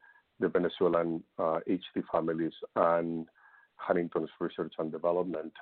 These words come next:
What, what people don't know, most likely, is that those communities are still living in conditions of extreme poverty with very little or no institutional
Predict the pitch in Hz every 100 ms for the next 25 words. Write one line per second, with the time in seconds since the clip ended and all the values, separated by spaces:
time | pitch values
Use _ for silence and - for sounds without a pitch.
0 | 87 92 92 87 _ _ _ _ _ 190
1 | 104 - 120 107 104 90 104 110 95 87
2 | 85 85 85 _ _ _ _ _ - 90
3 | 90 - 101 104 110 - 90 87 87 -
4 | 92 90 87 87 _ - 90 87 85 82
5 | - - _ _ _ _ - 95 90 98
6 | 95 - 101 95 95 101 95 92 - 90
7 | - 95 92 90 90 90 85 87 85 85
8 | 87 87 87 - 87 80 - 95 87 85
9 | - 98 92 85 - 87 82 - _ _
10 | _ - 87 - 98 98 101 92 90 -
11 | 92 87 85 90 90 90 90 - 92 82
12 | - 87 90 78 92 87 85 82